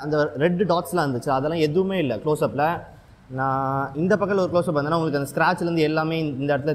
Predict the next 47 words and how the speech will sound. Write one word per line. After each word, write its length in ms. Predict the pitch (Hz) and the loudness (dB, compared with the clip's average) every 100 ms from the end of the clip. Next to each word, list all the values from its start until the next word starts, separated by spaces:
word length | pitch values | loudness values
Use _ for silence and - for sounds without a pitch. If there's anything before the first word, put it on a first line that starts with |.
| 135 | 0
தெரியுதுன்னு 320 | 143 139 127 | 0 -2 -4
நினைக்கிறேன். 260 | 110 107 | -4 -4
இந்த, 100 | 117 - - 135 | -4 -6 -8 -6
இந்த 100 | 135 131 | -4 0
பெயிண்ட் 240 | 151 156 135 | -2 -2 0
மார்க்கு, 300 | 131 123 131 127 | 0 0 -2 -4
ஸ்க்ராட்ச் 420 | 139 139 147 139 143 | -2 0 0 -2 -2
எல்லாமே 240 | 123 143 139 | 0 0 -2
தெரியுது. 260 | 117 113 170 175 - - - - 131 | -2 0 0 -2 -8 -20 -20 -8 -2
அதே 120 | 175 | 0
நான் 120 | 180 165 | 2 2
இந்த 80 | 170 | 0
பக்கம் 180 | 170 165 | 0 0
வந்தேன்னா 280 | 127 127 165 175 - 131 156 | 0 0 0 0 -4 -8 -2
பியூர் 500 | 156 165 170 175 165 | 0 2 0 0 0
ஒயிட்ல 240 | 147 131 120 | 0 -2 -2
இருக்குது. 220 | 110 113 | -4 -8
நான் 400 | 120 - - 151 | -12 -12 -4 -2
ஏற்கனவே 200 | 190 226 214 | 0 0 0
சொன்ன 120 | 180 | 0
மாதிரி 120 | 170 180 | 0 0
இந்த 140 | 185 196 | 0 0
ஸ்க்ராட்ச் 260 | 202 196 185 | 2 2 2
எடுக்க 160 | 160 160 | 0 0
முடியாது. 200 | 127 117 | 0 0
ஓகே, 140 | 117 160 170 - - - 135 | 0 0 -2 -8 -18 -6 0
இது 60 | 143 | 2
ரொம்ப 200 | 170 202 170 | 2 2 2
பெரிய 140 | 156 147 | 0 0
ஸ்க்ராட்ச். 360 | 139 127 123 170 196 151 | 0 0 2 0 0 -2
இது 100 | 139 139 | -4 -4
நான், 140 | - | -2
இது 60 | 139 151 | 0 2
ரொம்ப 160 | 185 170 | 2 2
டீப்பா 220 | 185 185 180 | 0 0 0
பெயிண்ட் 200 | 180 208 | 0 0
வரைக்கும் 220 | 175 170 156 | 0 0 0
விழுந்துருச்சு, 320 | 156 127 135 | 0 0 0
அதனால 180 | 160 165 | 0 0
இது 80 | 143 | 0
எடுக்க 140 | 156 | 0
முடியாது. 220 | 135 110 101 - - - | 0 0 -4 -12 -20 -10
ஆனா 140 | 139 175 | 0 2
நீங்க 140 | 180 156 | 2 2
தூரத்துல 260 | 247 233 220 | 2 2 0
இருந்து 160 | 196 | 2
பாத்தீங்கன்னா 320 | 156 135 147 | 2 2 0